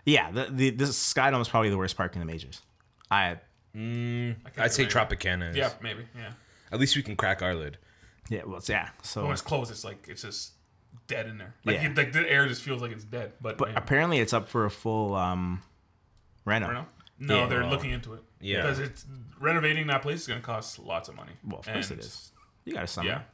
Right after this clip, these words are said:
Speaker 1: No one else plays there. It's not like they're using it for anything.
Speaker 2: All it is is a concert venue now and,
Speaker 1: Yeah.
Speaker 2: a, and a baseball stadium.
Speaker 3: Not
Speaker 1: Yeah.
Speaker 3: rarely even that. If it's
Speaker 1: The
Speaker 3: anything.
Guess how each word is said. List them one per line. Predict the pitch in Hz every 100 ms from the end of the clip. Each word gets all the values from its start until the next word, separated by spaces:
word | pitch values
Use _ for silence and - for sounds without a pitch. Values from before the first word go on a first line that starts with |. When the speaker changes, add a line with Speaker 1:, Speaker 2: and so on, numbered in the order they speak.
| -
Speaker 1:
No | 165
one | 131
else | 117
plays | - 131
there. | 98
It's | 104
not | 123
like | 123 117 - -
they're | 101
using | 95 113
it | 82
for |
anything. | 78 80 110 -
Speaker 2:
All | 110
it | 110
is | 110
is | 92
a | 85
concert | 98 104 101
venue | 90 90 90
now | 85 90 95
and, | 90
Speaker 1:
Yeah. | 87
Speaker 2:
a, |
and | 78 85
a | 80 76 - -
baseball | 101 - 67
stadium. | - -
Speaker 3:
Not | 120
Speaker 1:
Yeah. | - 120
Speaker 3:
rarely | 131 131 110
even | 95
that. | 120 -
If | - -
it's |
Speaker 1:
The | 127
Speaker 3:
anything. | 120 104 95